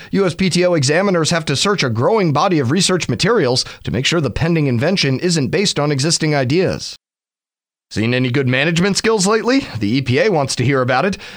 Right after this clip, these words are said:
Acting Deputy Administrator Henry Darwin has asked employees to record video of their department's team huddles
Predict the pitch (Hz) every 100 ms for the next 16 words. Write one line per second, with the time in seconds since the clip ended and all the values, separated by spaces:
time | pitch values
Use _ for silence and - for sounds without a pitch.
0 | - 233 233 196 185 196 185 170 151 170
1 | 165 - 160 151 139 254 226 151 170 160
2 | 107 67 90 92 147 165 - 135 - 185
3 | 202 190 175 175 226 233 160 214 190 165
4 | 165 139 147 135 123 175 160 143 - 240
5 | 208 196 220 147